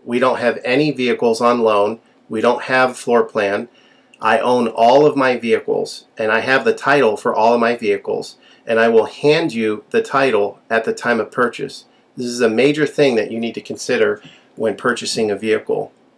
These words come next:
So if you have any other questions, please feel free to give me a call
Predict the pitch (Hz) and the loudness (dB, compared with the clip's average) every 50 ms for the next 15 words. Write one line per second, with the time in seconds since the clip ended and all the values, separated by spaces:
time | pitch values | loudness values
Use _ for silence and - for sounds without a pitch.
0 | _ _ _ _ _ _ _ - - - _ - - - - - - - 131 127 | _ _ _ _ _ _ _ -20 -20 -20 _ -20 -20 -20 -20 -12 -2 2 4 4
1 | 120 - - 139 123 120 - 135 123 131 160 180 175 180 170 160 151 143 139 123 | 4 2 0 -2 -2 0 -2 -2 -2 0 0 0 0 0 0 2 2 2 2 2
2 | 113 - - 139 139 135 - - 117 101 98 - - - - 143 147 156 147 - | -2 0 2 2 2 2 0 -4 -8 -8 -8 -12 -14 -4 -2 0 0 0 -2 -2
3 | - 151 147 135 - - 139 135 131 123 107 110 120 110 123 120 113 110 - - | 2 2 4 2 2 0 -2 -2 0 -2 -2 -4 -4 -2 0 0 -2 -2 0 0
4 | 120 113 110 107 107 107 | 2 4 4 2 0 -2